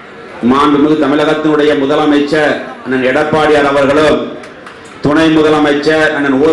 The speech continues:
பி எஸ் அவர்களும் கலந்து கொண்ட நிகழ்ச்சியில, அந்த மாபெரும் அரங்கத்தில் இரு முதலமைச்சர்களும் அந்த கானகத்திற்குள் கரூர் என்ற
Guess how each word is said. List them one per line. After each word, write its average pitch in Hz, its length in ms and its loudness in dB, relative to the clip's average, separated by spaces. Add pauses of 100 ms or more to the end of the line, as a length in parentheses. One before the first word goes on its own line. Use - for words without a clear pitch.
பி 160 100 2
எஸ் 151 160 2
அவர்களும் 143 400 0
கலந்து 156 360 2
கொண்ட 143 260 2
நிகழ்ச்சியில, 147 840 2 (880)
அந்த 139 180 2
மாபெரும் 156 640 2
அரங்கத்தில் 156 880 0 (880)
இரு 156 240 4
முதலமைச்சர்களும் 156 1200 2 (680)
அந்த 147 580 0 (180)
கானகத்திற்குள் 165 920 0
கரூர் 165 380 2
என்ற 151 460 0